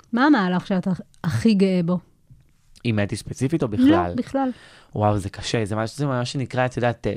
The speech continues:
Speaker 2: כולם היו בניי. אה,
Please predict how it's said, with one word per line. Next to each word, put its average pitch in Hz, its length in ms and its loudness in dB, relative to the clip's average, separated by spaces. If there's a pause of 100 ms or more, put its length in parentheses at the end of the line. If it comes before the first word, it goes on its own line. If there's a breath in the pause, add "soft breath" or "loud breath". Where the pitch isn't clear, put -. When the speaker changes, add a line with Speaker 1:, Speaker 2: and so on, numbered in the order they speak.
Speaker 2:
כולם 113 320 0
היו 117 200 0
בניי. 101 480 -2 (800 soft breath)
אה, 92 420 0